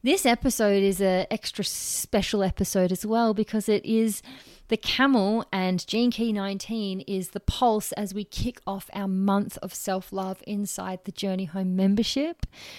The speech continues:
This is the first time we're doing a theme for the month, and already we're like, "Oh my gosh, we need to do a theme every <laughs> month," 'cause it just feels so delicious and so juicy.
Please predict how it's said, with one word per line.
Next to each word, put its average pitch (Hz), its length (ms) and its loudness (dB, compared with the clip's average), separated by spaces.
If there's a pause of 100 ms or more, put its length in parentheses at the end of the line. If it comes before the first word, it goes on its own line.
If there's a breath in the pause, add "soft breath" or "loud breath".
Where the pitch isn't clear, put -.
(140)
This - 80 -6
is 247 140 2
the 277 80 2
first 247 360 4
time 269 200 6
we're 285 80 6
doing 247 240 6
a 233 40 4
theme 185 420 6
for - 120 -4
the 196 100 2
month, 185 380 0
and 190 140 0
already 180 480 0
we're 180 160 0
like, 147 280 -6
"Oh 175 140 4
my 151 140 -4
gosh, - 280 -4
we - 80 -2
need - 180 -8
to 175 80 -12
do - 120 -12
a - 60 -6
theme - 260 -8
every - 220 -6
<laughs> - 0 -
month," 214 360 0
'cause 330 160 -2
it 330 140 -6
just 220 320 -2
feels 190 280 0
so 196 340 0
delicious 180 560 -2
and 180 120 -10
so 180 280 -2
juicy. - 580 -6